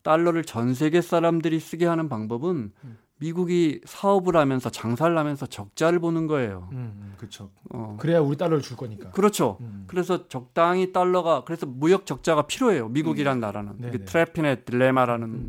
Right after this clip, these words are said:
Speaker 1: 뭐 복잡한 용어가 있는데
Speaker 2: 네.
Speaker 1: 그런데 그 적자가 너무 커지니까
Speaker 2: 음.
Speaker 1: 이제 트럼프 대통령이 좀
Speaker 2: 그러니까.
Speaker 1: 화를 낸 거죠.
Speaker 2: 그러니까
Speaker 1: 네.
Speaker 2: 저도 이제 뭐, 모 논문에서 무슨 하버드 무슨 경제학자가 그랬다는 거예요.
Speaker 3: 음.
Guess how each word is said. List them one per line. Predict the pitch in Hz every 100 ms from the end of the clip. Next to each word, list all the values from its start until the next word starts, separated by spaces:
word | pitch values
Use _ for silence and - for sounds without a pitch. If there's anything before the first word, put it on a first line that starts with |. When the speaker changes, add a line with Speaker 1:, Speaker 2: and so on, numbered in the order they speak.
| 120
Speaker 1:
뭐 | 107 101
복잡한 | 104 123 117 110
용어가 | 104 110
있는데 | 104 101 104 -
Speaker 2:
네. | - 98 92 - _ _
Speaker 1:
그런데 | - 135
그 | 127
적자가 | 120 107 147 135
너무 | 120 185
커지니까 | - 165 151 117 - 143 151 98
Speaker 2:
음. | 131 139 131 113
Speaker 1:
이제 | 101 101 101 - - _ -
트럼프 | - 147
대통령이 | 135 127 127 117 113
좀 | 110 107 104 _ _ _
Speaker 2:
그러니까. | - 170 - 98
Speaker 1:
화를 | - 143 135
낸 | 110 117
거죠. | 117 101 101 107 123
Speaker 2:
그러니까 | 240 233
Speaker 1:
네. |
Speaker 2:
저도 | 170 185 202
이제 | 170 165
뭐, | 160 156
모 | 135 165
논문에서 | 180 180 226 214 151 139 143 135 113
무슨 | 120
하버드 | 139 - 330 277
무슨 | 190
경제학자가 | 202 147 202 - 190
그랬다는 | 165 180 196
거예요. | 190 165 131 165 151
Speaker 3:
음. | 113